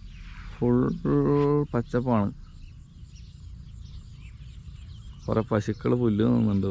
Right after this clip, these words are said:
വേറൊന്നുമില്ല. വലിയ ഗ്രൗണ്ട്. ഇനി ഇങ്ങോട്ട് നോക്കുവാണെങ്കിൽ ആ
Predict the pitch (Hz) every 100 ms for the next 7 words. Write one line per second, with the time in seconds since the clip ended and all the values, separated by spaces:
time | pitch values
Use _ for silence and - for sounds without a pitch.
0 | 98 107 113 113 101 101 - - - -
1 | - - - - - - - - - -
2 | - - 120 120 123 123 127 131 131 131
3 | 127 110 101 90 87 87 95 107 - -
4 | - - - - - - - - 120 117
5 | 127 147 143 135 135 139 139 135 139